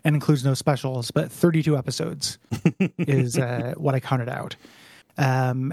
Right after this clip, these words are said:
Speaker 1: and there will be specials and, uh, response episodes and episodes with people on it. I want a chance to talk about the music in this game at some point. Like, there, there's a lot, uh, of extra stuff.
Speaker 2: Mm-hmm.
Speaker 1: So buckle up.
Speaker 2: <laughs>
Speaker 1: Um, it is gonna be a good long season, but the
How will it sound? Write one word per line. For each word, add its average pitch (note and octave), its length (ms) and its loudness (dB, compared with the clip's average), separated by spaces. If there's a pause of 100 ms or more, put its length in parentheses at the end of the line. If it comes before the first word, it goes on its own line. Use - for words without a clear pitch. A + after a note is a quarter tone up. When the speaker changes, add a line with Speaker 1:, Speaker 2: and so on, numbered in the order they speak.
Speaker 1:
and D3 240 4
there D3 120 6
will C#3 180 2
be C3+ 100 0
specials F#3+ 640 2
and, C#3 320 0
uh, C#3+ 280 -2
response D#3 360 4
episodes C#3+ 600 2
and C3 80 0
episodes B2+ 340 -2
with B2 100 0
people C3+ 480 -2 (100)
on A3+ 140 4
it. F#3+ 240 2 (460)
I D3+ 60 6
want C3+ 260 2
a B2 60 -4 (260)
chance D3 240 2
to C3+ 60 -8
talk C3+ 160 0
about B2+ 100 0
the C3 80 -2
music F3 280 4
in E3 60 0
this D#3+ 120 -4
game E3 180 4
at D#3 80 -2
some D#3+ 160 0
point. D#3 300 0
Like, C#3+ 100 0
there, G#3+ 220 4
there's G3+ 240 2
a F#3 40 2
lot, D#3 400 2 (240)
uh, F3+ 540 0 (240)
of D3+ 80 4
extra D3+ 260 2
stuff. E3 320 0 (200)
Speaker 2:
Mm-hmm. D#3+ 240 2 (140)
Speaker 1:
So D#3 140 6
buckle D3+ 320 0
up. A3 240 -2
Speaker 2:
<laughs> - 60 -20 (640)
Speaker 1:
Um, C#3+ 420 4
it E3+ 160 2
is D3 120 4
gonna D3 180 2
be C#3+ 120 2
a C#3 60 2
good D3+ 280 2
long C#3 440 0
season, E3 540 2
but C#3+ 180 2
the D3 320 2